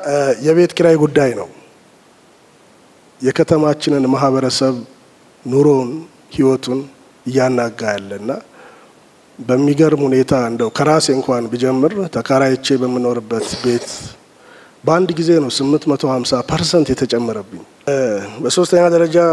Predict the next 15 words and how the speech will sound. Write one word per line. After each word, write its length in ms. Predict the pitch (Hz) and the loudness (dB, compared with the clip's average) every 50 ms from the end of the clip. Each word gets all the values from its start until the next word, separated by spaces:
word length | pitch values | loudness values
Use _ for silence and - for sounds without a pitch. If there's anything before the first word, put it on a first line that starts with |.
| 156 123 117 120 | 2 0 -2 -4
ብልጽግና 500 | 127 143 143 139 - 151 156 156 156 160 160 147 135 127 | -6 -4 -4 -4 -2 0 2 4 4 4 4 2 2 0
ፓርቲ 340 | - - - 135 - - - | 0 0 0 0 2 2 2
ጠንካራ 360 | - 143 156 - 170 160 160 160 151 | 4 4 2 4 2 4 4 4 2
ፓርቲ 380 | 151 156 143 139 131 - 147 131 | 2 2 0 0 0 -2 -2 -2
ነው። 160 | 117 104 95 - - _ _ _ _ _ _ _ _ _ _ _ - - | 0 -2 -6 -10 -14 _ _ _ _ _ _ _ _ _ _ _ -6 -2
አሁንም 400 | 143 143 - 180 180 185 185 185 190 208 - 120 131 131 127 120 113 104 87 - - - _ _ _ _ _ _ | 0 2 4 6 6 6 6 4 2 0 0 0 2 2 4 2 2 -2 -4 -8 -12 -18 _ _ _ _ _ _
ጥንካሬው 720 | - 156 156 156 156 - - 170 151 156 151 147 143 127 110 95 95 - - - - - - _ - | -2 0 0 0 -2 -4 -2 2 2 4 4 4 4 2 0 -4 -10 -16 -20 -20 -20 -20 -20 _ -6
እንዲቀጥል 720 | 147 147 151 151 156 175 - - 151 - - - 151 170 214 - - - _ _ _ _ _ - - - - - - - - - _ - - | -4 -2 -2 0 0 0 0 0 -2 -2 -2 -2 -2 -2 -2 -4 -12 -20 _ _ _ _ _ -20 -20 -20 -20 -20 -20 -20 -20 -20 _ -16 -10
ከዚህ 240 | - 135 139 147 156 | -6 -6 -4 0 2
በፊትም 420 | 147 143 - 139 131 - 151 135 135 | 2 2 2 0 -2 0 0 0 2
ያው 140 | 131 127 123 | 0 0 0
የማጥራት 480 | 123 120 123 123 123 - 123 127 120 | -2 -2 -2 -2 -2 -2 -2 -4 -4
ስራ 160 | - - 123 123 | -4 -4 -4 -4
እየተሰራ 440 | 120 117 117 113 - - 113 113 113 110 110 113 | -4 -6 -6 -6 -8 -8 -8 -6 -6 -6 -6 -8
ነው። 120 | 151 | -8